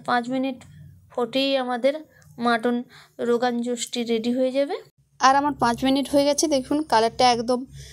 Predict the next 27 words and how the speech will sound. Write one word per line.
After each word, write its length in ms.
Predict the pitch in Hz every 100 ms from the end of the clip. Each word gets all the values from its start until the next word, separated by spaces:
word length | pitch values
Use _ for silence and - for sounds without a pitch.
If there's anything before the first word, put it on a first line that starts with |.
| - -
সুন্দর 480 | - 311 294 302
হয়ে 180 | 302 302
গেছে। 360 | 302 302 359 403 - - - - - -
আর 180 | - 220 -
আমি 320 | 233 233 240 - - - 240
গ্যাস 300 | 240 233 254
ওভেনটি 420 | 240 247 247 254
বন্ধ 360 | 233 240 247
করে 280 | 262 285 285
নিয়েছি, 500 | 277 302 285 - 392 427 - -
বুঝতেই 380 | 247 - 269 269
পারছেন। 340 | 277 262 359 - - - - 233 -
চলুন 320 | 262 262 262
তাহলে 280 | 269 254 262
দেখিয়ে 380 | 254 254 285
নিচ্ছি 500 | 277 285 - 392 453 - - - -
মাটন 380 | 240 220 226 233 - - -
রোগান 460 | 247 247 254 254 254
জোশ। 400 | 254 349 453 - - _ - - -
অবশ্যই 420 | 262 196 320 -
এই 220 | 302 262 269
রেসিপি 420 | 285 302 320 302
আপনাদের 460 | 262 247 247 247 254 - - 240
ভালো 240 | 240 247
লাগবে 340 | 277 294 269 311
আশা 260 | 294 -
করছি। 440 | 302 311 - -